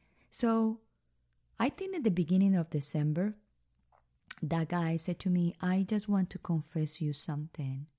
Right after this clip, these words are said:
I said, "What?" I said, "I want to tell you that I'm in, I'm in love with you." And I said, "What? How you can say that, that you are in love with me? I don't even see your face. And, and how you can tell me that?"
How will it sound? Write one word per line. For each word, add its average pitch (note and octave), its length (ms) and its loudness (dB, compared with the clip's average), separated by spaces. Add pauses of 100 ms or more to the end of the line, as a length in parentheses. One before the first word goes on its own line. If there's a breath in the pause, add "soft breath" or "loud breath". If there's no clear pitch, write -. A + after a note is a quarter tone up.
(520)
I C#3+ 40 -8
said, C#3+ 460 -2
"What?" C#3+ 580 -8 (800 soft breath)
I E3+ 40 0
said, E3+ 300 0
"I F#3 80 -2
want F#3+ 280 2
to F3 120 -6
tell D#3 320 -2
you G#3+ 320 2 (500)
that E3+ 140 -2
I'm D#3+ 160 2
in, D3+ 140 -6
I'm D#3+ 180 2
in D3 180 2
love D3+ 240 -2
with - 180 -8
you." C#3 200 -8 (1040)
And C#3 140 0
I C3+ 40 -2
said, C3 280 -4 (220)
"What? - 540 -10 (800)
How D#3 180 -6
you B3+ 180 -2
can C4 280 -4
say F#3+ 500 4
that, C3+ 420 -4 (260)
that E3 120 0
you F3+ 180 2
are F#3+ 40 2
in D3+ 280 2
love E3+ 260 -2
with D3+ 80 -2
me? C#3+ 240 -2
I E3 80 0
don't C4+ 180 -2
even E3+ 260 0
see F#3 220 2
your E3+ 180 -2
face. F3+ 720 -2 (460 soft breath)
And, F#3+ 240 4
and F3 180 2
how F3+ 180 0
you D4+ 160 -2
can G#3+ 200 0
tell G#3 240 0
me A3 200 2
that?" C#3+ 220 -6